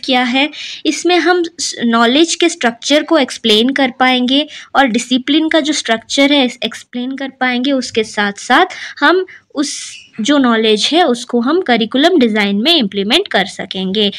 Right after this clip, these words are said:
एजुकेशन का जो कॉन्सेप्ट है और नेचर है उसको हम समझ पाएंगे।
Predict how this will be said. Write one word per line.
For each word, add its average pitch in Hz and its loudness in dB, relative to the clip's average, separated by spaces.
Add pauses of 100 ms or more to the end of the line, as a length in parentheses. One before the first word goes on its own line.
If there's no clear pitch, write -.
(240)
एजुकेशन 320 2
का 339 4
जो 330 2
कॉन्सेप्ट 233 -2
है 254 4
और 247 0
नेचर 226 0
है 269 4
उसको 220 -4
हम 233 0
समझ 196 -6
पाएंगे। 226 0